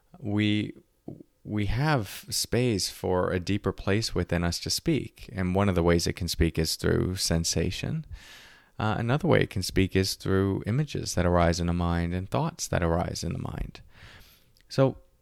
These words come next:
my invitation to you around all of this, uh, which is something I've spent quite a bit of time doing, uh, recently,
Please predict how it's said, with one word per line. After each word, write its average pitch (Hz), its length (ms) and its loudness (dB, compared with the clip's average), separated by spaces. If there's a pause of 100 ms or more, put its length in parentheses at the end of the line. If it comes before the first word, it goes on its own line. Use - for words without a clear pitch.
(200)
my 131 200 4
invitation 151 720 2
to - 120 0
you 92 180 6
around 87 460 4
all 87 220 4
of 90 140 -4
this, - 420 -6 (240)
uh, 104 100 2
which 101 200 0
is 101 100 -2
something 101 240 -2
I've 95 140 0
spent - 400 -6 (180)
quite 98 180 0
a 95 40 -2
bit 92 140 0
of 90 80 -10
time 90 220 0
doing, 98 500 -2 (200)
uh, 90 220 -2
recently, 98 640 -4